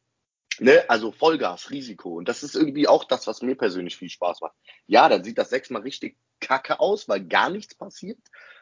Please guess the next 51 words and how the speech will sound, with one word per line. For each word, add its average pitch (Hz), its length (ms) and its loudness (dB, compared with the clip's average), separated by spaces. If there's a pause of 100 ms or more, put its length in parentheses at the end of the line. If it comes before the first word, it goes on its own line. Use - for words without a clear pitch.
So, 123 140 -6
dann 101 160 0
spielen 147 300 2
sie 127 60 -4
es 123 120 -8
irgendwie 127 420 0
schön 139 300 4
zwei 127 260 6
gegen 120 220 -2
eins 107 240 -2
aus, 175 300 2
passiert 107 420 -6 (260)
nichts. - 520 -4 (380)
So, 135 180 0
und 90 200 -4
dann 147 200 2
aber 135 180 -2
schön 151 260 2
mit 139 140 -2
Zug - 240 -4
auf 117 140 -4
den - 80 -8
ersten 113 340 -4
Pfosten. 185 500 -8 (460)
Gut, 101 200 -6
den 104 160 4
Ball, 101 220 6
also - 200 -8
die 87 240 -4
Ecke 135 240 -2
trifft - 260 -6
er - 80 2
auch - 140 -2
gefühlt, - 440 -8 (240)
weiß 110 180 2
ich 101 100 -8
nicht, 98 120 -14
wie 98 80 -2
oft - 200 -4
er 98 60 -4
die 82 120 -8
trifft, - 320 -8 (600)
wie 82 80 4
oft 101 160 4
er 107 60 4
den 95 120 2
Ball 87 200 6
so 87 120 -4
trifft, - 420 -8
aber, 90 400 4
äh, 85 240 0